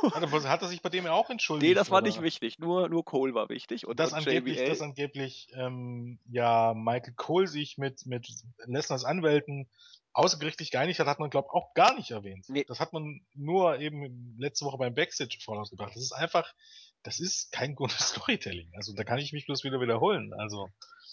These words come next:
Speaker 2: Aber ich seh auch nicht, wo, wo, äh, wie die Authority auch nur im Ansatz versuchen oder geschweige denn es tatsächlich schaffen sollte,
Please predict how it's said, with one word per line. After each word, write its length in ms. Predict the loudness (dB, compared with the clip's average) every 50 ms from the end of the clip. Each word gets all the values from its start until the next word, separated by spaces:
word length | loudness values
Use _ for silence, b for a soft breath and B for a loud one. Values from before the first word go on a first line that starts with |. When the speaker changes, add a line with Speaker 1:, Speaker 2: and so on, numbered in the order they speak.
| B B B B
Speaker 2:
Aber 160 | -6 -6 -4
ich 120 | -6 -4 -4
seh 180 | -4 -4 -2
auch 180 | -2 -4 -4 -4
nicht, 300 | -6 -8 -8 -8 -4 0
wo, 240 | 2 2 2 0 -2 -8 -14 -8
wo, 340 | -6 -4 -4 -4 -6 -8 _ _ _ _ _ _ _ _ _ _ _ _ _ _ _ _ _ -20
äh, 120 | -20 -20 -20 _ _ _
wie 160 | -16 -14 -12
die 160 | -10 -8 -6
Authority 720 | -6 -8 -8 -6 -2 0 2 4 4 2 2 -2 -8 -12 -10 _
auch 160 | -10 -10 -10
nur 160 | -10 -10 -10 -10
im 140 | -10 -12 -12 _
Ansatz 500 | -8 -8 -6 -4 -2 -2 -2 -2 -4 -6
versuchen 540 | -8 -6 -6 -6 -6 -6 -8 -8 -8 -10 -6
oder 260 | -2 -2 -2 -2 -2
geschweige 560 | -4 -4 -4 -2 -2 -2 -2 -4 -2 -2 -2 -2
denn 160 | -2 -2 -2
es 160 | -6 -8 -6
tatsächlich 580 | -4 -4 -4 -4 -6 -10 -10 -10 -12 -12 -10 -8
schaffen 380 | -6 -4 -6 -6 -6 -8 -8
sollte, 480 | -6 -4 -4 -4 -4 -4 -4 -4 -6